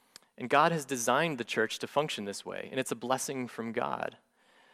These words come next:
There may come a time in your life when you need to receive the generosity from others. And I challenge you to do so humbly, gratefully, and without guilt or shame.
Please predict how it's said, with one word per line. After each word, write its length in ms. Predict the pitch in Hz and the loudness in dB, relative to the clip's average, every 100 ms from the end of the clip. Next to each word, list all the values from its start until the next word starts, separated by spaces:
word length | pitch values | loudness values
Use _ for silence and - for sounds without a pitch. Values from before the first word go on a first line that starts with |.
| _ _ _ | _ _ _
There 120 | 123 | 2
may 180 | 123 151 | 4 4
come 240 | - 170 135 | 4 2 2
a 40 | |
time 300 | - 135 143 | 2 2 2
in 80 | 135 | 2
your 120 | 117 | 4
life 340 | 113 110 107 | 6 4 2
when 100 | 117 | -2
you 240 | 123 143 143 | -2 -2 -2
need 260 | 135 131 | -2 -2
to 100 | 127 | -4
receive 600 | 113 110 - 139 123 113 | -4 -4 -4 -2 -2 -2
the 100 | 110 | -4
generosity 760 | 107 113 107 107 110 - 98 98 | -2 0 2 2 0 -4 -8 -6
from 180 | 104 98 | -6 -6
others. 480 | 98 92 101 - - _ _ _ _ _ | -6 -8 -12 -16 -20 _ _ _ _ _
And 380 | - 110 107 104 110 | -4 0 0 0 -4
I 40 | |
challenge 420 | - 147 151 131 | 0 4 4 2
you 100 | 127 | -4
to 120 | 120 | -6
do 160 | 107 127 | -6 -4
so 220 | - 110 | 0 -2
humbly, 520 | 101 139 143 160 156 _ _ | 0 -2 -2 -2 -4 _ _
gratefully, 680 | - 120 123 139 139 143 - _ | -4 -4 -2 -4 -4 -4 -10 _
and 120 | 127 | -6
without 400 | 110 107 127 123 | -4 2 4 2
guilt 280 | 110 110 - | 0 -2 -2
or 100 | 107 | -6
shame. 420 | - 104 101 101 | -6 -8 -8 -12